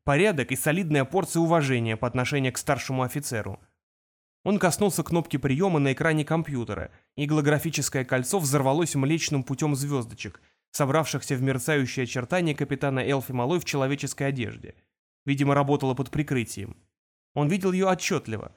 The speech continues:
а она увидела его, только когда он вошёл в площадь голографического кольца. «Капитан Малой, в Гамбурге всё в порядке, я полагаю?» Элфи, на мгновение потеряв дар речи,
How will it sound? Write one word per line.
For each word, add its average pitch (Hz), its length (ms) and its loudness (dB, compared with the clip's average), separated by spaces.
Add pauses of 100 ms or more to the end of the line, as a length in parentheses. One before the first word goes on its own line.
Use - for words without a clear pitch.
(140)
а 135 140 2
она 175 200 4
увидела 175 360 4
его, 131 420 0 (300)
только 151 240 0
когда 151 260 2
он 170 160 4
вошёл 143 300 0
в - 80 -10
площадь 151 340 -2
голографического 139 800 0
кольца. 135 480 -4 (640)
«Капитан 196 360 6
Малой, 196 460 6 (120)
в 170 120 2
Гамбурге 202 460 8
всё 262 200 4
в - 100 0
порядке, 175 440 6
я 175 160 8
полагаю?» 170 640 6 (880)
Элфи, 180 280 4
на 170 140 4
мгновение 165 480 4
потеряв 151 420 2
дар 135 200 2
речи, 175 440 0